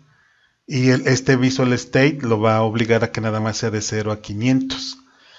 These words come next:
Entonces aquí tenemos nuestro trigger. Ahora establecemos los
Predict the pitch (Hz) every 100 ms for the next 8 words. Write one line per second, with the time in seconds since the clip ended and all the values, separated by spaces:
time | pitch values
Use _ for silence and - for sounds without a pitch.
0 | - _ 113 107 127 123 117 135 131 139
1 | 147 151 151 - - - _ _ _ _
2 | _ _ _ - 110 110 113 113 107 104
3 | - - 101 - 139 135 131 147 147 -
4 | - - _ _ _ _ _ _ _ -
5 | 113 110 117 113 - 113 107 107 104 113
6 | 107 107 101 - 98 98 104 - -